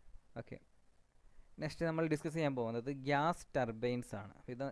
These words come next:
ഇന്നത്തെ പ്രധാനപ്പെട്ട സബ്ജക്റ്റ് ഇതാണ്, ഗ്യാസ് ടർബൈൻസ്. ഒരു ഗ്യാസ്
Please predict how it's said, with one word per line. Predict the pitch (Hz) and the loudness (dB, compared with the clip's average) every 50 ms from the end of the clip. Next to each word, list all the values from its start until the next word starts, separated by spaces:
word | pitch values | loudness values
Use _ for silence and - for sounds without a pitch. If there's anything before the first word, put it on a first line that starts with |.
| - | -6
ഇന്നത്തെ | - 131 135 135 143 139 - 151 151 147 147 | -10 -8 -2 -2 -2 0 2 2 4 4 4
പ്രധാനപ്പെട്ട | 143 - - 135 127 123 139 147 151 156 160 - 165 156 151 - 180 | 2 0 -2 -4 -2 0 0 0 0 0 0 -2 -4 -4 -2 -4 -6
സബ്ജക്റ്റ് | 190 - 147 131 127 131 127 - - 139 | -2 -2 -4 -2 -2 -2 -2 0 -2 -2
ഇതാണ്, | 147 - 131 120 117 113 113 120 139 | -2 -2 -2 -2 -2 -2 -4 -6 -8
ഗ്യാസ് | 135 - 117 113 113 127 139 - - - - - - _ - | -4 -2 0 0 0 0 -2 -4 -12 -20 -20 -20 -16 _ -4
ടർബൈൻസ്. | 117 110 107 98 101 110 107 107 101 - - - - _ - - - _ _ _ _ _ _ _ _ _ _ _ _ _ _ _ _ _ _ _ _ _ _ _ _ _ | -4 -4 -4 -6 -6 -6 -6 -6 -8 -10 -14 -20 -20 _ -20 -20 -20 _ _ _ _ _ _ _ _ _ _ _ _ _ _ _ _ _ _ _ _ _ _ _ _ _
ഒരു | 165 170 170 180 | -2 0 0 0
ഗ്യാസ് | 170 156 147 151 147 156 165 175 175 - | 0 0 2 4 4 6 4 4 2 -2